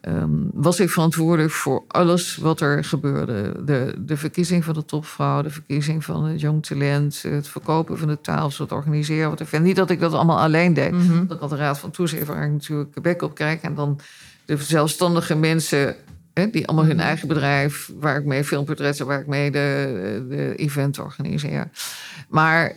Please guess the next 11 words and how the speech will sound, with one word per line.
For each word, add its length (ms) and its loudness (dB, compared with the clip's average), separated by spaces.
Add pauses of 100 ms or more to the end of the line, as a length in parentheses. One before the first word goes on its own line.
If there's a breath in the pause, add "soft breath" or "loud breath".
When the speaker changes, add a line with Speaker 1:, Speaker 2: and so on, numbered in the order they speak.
Speaker 1:
ik 160 -8
zat 220 0
er 200 2
wel 520 2
als 180 -2
het 120 0
motortje 680 0 (640)
Speaker 2:
Ja, 320 6
middenin. 280 2 (180)
Speaker 1:
eh, 120 -4
middenin. 800 2